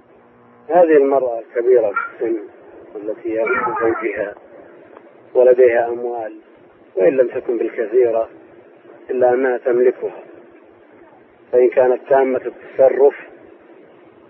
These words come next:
عقلها ثابت وأذنت بشيء من ذلك فلا بأس حينئذ، وإذا،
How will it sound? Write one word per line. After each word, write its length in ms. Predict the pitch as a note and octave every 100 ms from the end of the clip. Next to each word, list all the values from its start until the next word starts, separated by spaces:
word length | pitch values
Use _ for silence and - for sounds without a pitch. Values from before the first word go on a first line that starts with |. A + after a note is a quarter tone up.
| - - -
عقلها 460 | B2 - B2+ A#2+
ثابت 440 | A2+ C3 C3 A#2+ B2+ - - - - - - G5+ A#4+ A#4 B4+ A#4+ - - _ -
وأذنت 500 | A#2+ C3+ C#3+ C#3 C3 A#2+
بشيء 280 | B2 C3+ B2+
من 220 | B2 A#2+
ذلك 400 | A#2+ C3 C#3 C#3+ - - - - - A#5+ C5+ C5+ - _ _ _ _ _ _ _ -
فلا 220 | C#3 C#3
بأس 240 | B2 A#2
حينئذ، 360 | - - A#2 G#2+ G2 - - - - - _ - - _ _ _ _ - - _ _ -
وإذا، 280 | B2 B2